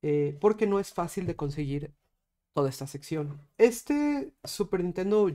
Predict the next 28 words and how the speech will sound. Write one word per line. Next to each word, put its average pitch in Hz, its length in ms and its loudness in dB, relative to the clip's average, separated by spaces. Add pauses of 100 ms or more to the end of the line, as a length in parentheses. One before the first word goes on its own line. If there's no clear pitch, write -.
Junior 214 500 4 (880)
me 165 100 -2
lo 170 60 2
vendieron 220 300 2
hace 247 280 -4
como 185 280 -6
cinco 202 500 -4
años 202 320 -6
en 170 140 -4
ciento 170 280 -6
cincuenta 151 500 -4
pesos. - 440 -10 (800)
Tengo 240 220 6
mis 240 220 2
dudas 208 600 -4 (500)
sobre 165 880 0 (840)
qué 233 80 8
hacer 254 300 8
en 254 60 2
algunas 190 300 0
partes. - 580 -6
Como 175 180 2
pueden 214 300 6
ver, 208 380 6
está 175 440 4
bastante 165 1120 0 (800)
desmejorado 170 720 0
cosméticamente. 143 920 -4